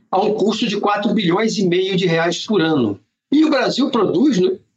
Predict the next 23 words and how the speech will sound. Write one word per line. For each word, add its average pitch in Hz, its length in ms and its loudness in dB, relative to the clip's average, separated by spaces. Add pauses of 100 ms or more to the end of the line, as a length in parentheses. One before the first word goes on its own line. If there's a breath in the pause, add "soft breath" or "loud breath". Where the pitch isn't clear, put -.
(120)
principalmente 190 580 0
do 147 120 0
Butantan 165 480 0
e 175 160 -2
da 151 100 0
Fiocruz, - 880 -2 (160)
vacinas 151 800 -2
que 170 100 -2
usam 175 220 2
tecnologia 165 640 0
tradicional, 170 560 -2
mas 247 160 0
também 247 220 0
vacinas 247 360 -2
modernas, 233 560 0
vacinas 202 360 -4
conjugadas, 185 600 0
vacinas 165 380 0
de, 165 180 0
de 147 160 -2
D 165 120 2
N 170 200 2
A, 208 220 -4